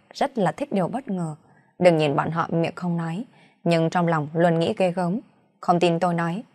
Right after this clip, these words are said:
tiểu thư cứ thử qua một lần thì sẽ biết đi." "Vậy, vậy hiện tại chúng ta bắt đầu có được hay không?" Cô đương nhiên liền sắn hai ống tay tại chỗ, nóng lòng muốn thử.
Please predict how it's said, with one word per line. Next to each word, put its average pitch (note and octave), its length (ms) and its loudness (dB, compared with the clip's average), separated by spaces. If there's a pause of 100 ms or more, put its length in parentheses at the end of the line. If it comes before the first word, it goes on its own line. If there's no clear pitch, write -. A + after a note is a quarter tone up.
(100)
tiểu E3 140 4
thư F3 140 -2
cứ G3 120 0
thử A3+ 140 2
qua G3 160 -6
một G3 180 -4
lần F3 180 -2
thì E3+ 160 -4
sẽ - 180 -8
biết D4 200 -12
đi." A#3 180 -6 (840)
"Vậy, E3+ 460 4 (300)
vậy G#3 120 4
hiện F3+ 180 0
tại E3+ 140 -2
chúng F3+ 220 -4
ta G3+ 200 -6 (360)
bắt B3 160 2
đầu G#3+ 140 2
có F#3+ 140 -8
được A#3 200 -6
hay G#3+ 140 -10
không?" A3 240 -10 (840)
Cô A#3+ 120 8
đương A#3 220 6
nhiên A3 280 4
liền G3+ 200 2
sắn G3+ 180 -2
hai C4+ 160 -6
ống A3 200 -2
tay C4 240 -6
tại F3+ 180 -4
chỗ, G#3+ 180 -4 (180)
nóng F3+ 260 0
lòng F3+ 240 -2
muốn F3 200 -4
thử. G3+ 200 -6